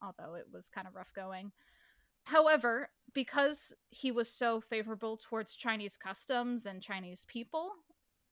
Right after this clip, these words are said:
uh, he ended up making a lot of enemies with the Mongolian nobility. And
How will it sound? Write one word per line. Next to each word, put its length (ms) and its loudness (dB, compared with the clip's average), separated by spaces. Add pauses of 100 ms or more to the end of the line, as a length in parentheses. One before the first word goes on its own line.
(240)
uh, 240 -6
he 140 0
ended 200 2
up 200 2
making 320 -6
a 60 -4
lot 180 -2
of 80 -6
enemies 500 -8
with 180 -10
the 60 -10
Mongolian 680 -8
nobility. 640 -2 (500)
And 360 0